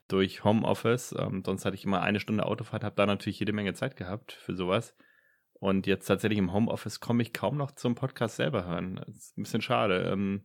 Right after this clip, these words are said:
mal gucken, jetzt ist demnächst das Bad fertig mit Badewanne. Wir sind grad am Renovieren und wenn ich dann in der Badewanne lieg, dann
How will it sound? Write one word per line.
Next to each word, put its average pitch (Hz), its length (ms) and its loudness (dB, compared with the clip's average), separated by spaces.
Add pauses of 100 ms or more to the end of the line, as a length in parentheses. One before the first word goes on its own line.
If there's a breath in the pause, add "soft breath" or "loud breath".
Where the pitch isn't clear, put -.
mal 113 120 -8
gucken, 104 480 0
jetzt - 260 -4
ist - 180 -4
demnächst 123 300 4
das 113 100 -2
Bad 120 220 4
fertig 165 540 4 (280 soft breath)
mit 117 160 0
Badewanne. 131 600 4
Wir 117 80 -8
sind 117 160 -4
grad - 160 0
am 110 100 0
Renovieren 107 500 -2
und 113 360 -6
wenn 104 300 -2
ich - 100 -10
dann 110 160 0
in 98 120 0
der 107 80 4
Badewanne 135 480 0
lieg, - 120 -14
dann 120 280 0